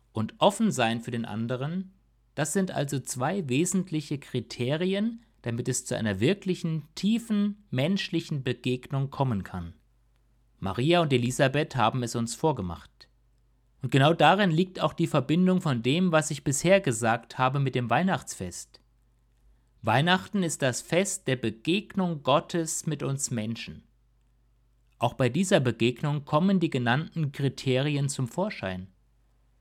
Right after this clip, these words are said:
Gott kommt an Weihnachten auf uns zu. Er macht den ersten und entscheidenden Schritt.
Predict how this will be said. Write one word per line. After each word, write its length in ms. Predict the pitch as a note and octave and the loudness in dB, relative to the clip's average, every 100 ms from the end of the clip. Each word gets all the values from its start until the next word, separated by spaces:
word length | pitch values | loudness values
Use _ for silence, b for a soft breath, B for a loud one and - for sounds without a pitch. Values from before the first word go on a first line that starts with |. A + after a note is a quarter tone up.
| _ _ _ | _ _ _
Gott 360 | E3 G#3+ - - | 2 2 0 -4
kommt 240 | D#3 C#3+ | -2 -2
an 220 | A2 A2+ G#2 | -2 0 4
Weihnachten 800 | A#2 F#3 G3 G3 - F#3+ F#3 - _ | 4 4 0 -2 -2 -2 -4 -10 _
auf 360 | B2 D3 D#3 - | -2 -2 -4 -8
uns 480 | - F#3 G3 - - | -2 0 0 -2 -10
zu. 400 | - A3+ A3+ G2+ - _ _ _ _ _ _ _ _ | -8 -4 -4 -6 -12 _ _ _ _ _ _ _ _
Er 200 | F3+ G3+ | 4 6
macht 340 | G3 C#3 G#2+ - | 6 2 0 -2
den 240 | A#2+ A#2 | -2 -2
ersten 600 | C#3 E3 G#3 - - G#3 | 0 0 0 -2 -2 0
und 160 | D#3+ C3+ | 2 2
entscheidenden 840 | A#2 A2+ - C#3+ F3+ F#3+ E3+ D#3+ | 0 0 0 2 2 2 2 0
Schritt. 540 | - - C3+ - - | -2 -4 -6 -8 -20